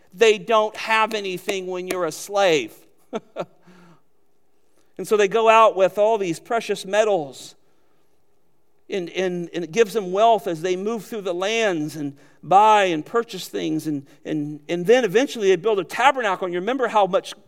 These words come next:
gold goes in? Remember reading about when they build these tabernacles and build these altars and stuff? And, well, where's it all coming from? Egypt. And, and not only that,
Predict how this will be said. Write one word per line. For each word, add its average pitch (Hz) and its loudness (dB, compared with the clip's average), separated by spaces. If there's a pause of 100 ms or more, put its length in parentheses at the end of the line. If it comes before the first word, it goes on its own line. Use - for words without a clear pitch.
gold 190 0
goes 233 0
in? 220 -10
Remember 220 -4
reading 233 -8 (380)
about 180 2
when 160 -6 (260)
they 165 -4
build 190 0
these 151 -10
tabernacles 226 -2
and 143 -4
build 202 -2
these 156 -8
altars 214 -4
and 180 -10
stuff? 214 -4
And, 139 -10 (360)
well, 190 0
where's 277 -2
it 269 -2
all 269 2
coming 302 -6
from? 117 -12 (380)
Egypt. 139 -8 (2250)
And, 202 -4
and 208 -6
not 254 -2
only 254 0
that, 220 -4